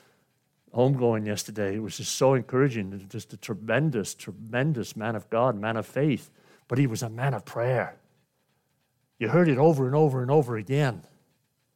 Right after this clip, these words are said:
And he begged God to bring re-, revival to the, to the church in Great Falls where Judy was attending. 'Cause he'd been up in Canada and he'd seen revival, and he said, "I want that here, Lord. Can we not have it here?"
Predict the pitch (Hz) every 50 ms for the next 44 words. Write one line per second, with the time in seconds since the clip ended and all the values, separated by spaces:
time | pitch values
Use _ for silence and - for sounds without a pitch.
0 | _ _ _ _ _ _ _ _ _ _ _ _ - 135 139 120 - - 170 202
1 | 196 160 139 143 143 131 117 107 - 139 113 135 151 156 151 143 139 135 131 139
2 | 135 127 131 143 147 135 143 143 165 - - 151 143 123 - - 143 127 120 110
3 | - - _ _ _ - 147 123 120 - - 165 180 151 - 156 139 131 165 165
4 | - - - 175 202 202 180 143 127 135 123 107 135 165 202 202 196 151 139 139
5 | 123 135 127 - 143 127 127 123 117 110 101 101 95 - _ _ _ _ _ _
6 | _ _ _ _ _ _ _ _ - 185 165 165 175 135 160 175 190 185 180 175
7 | 156 143 - - 185 185 208 214 202 185 165 151 143 139 135 123 - - 175 175
8 | 170 160 147 127 151 151 180 208 190 170 156 143 139 143 131 - 160 165 160 160
9 | 175 214 233 - - 156 147 117 117 185 220 247 233 185 160 143 127 117 - -
10 | 175 185 196 196 190 190 165 175 196 190 175 151 123 143 202 226 247 233 170 120
11 | 104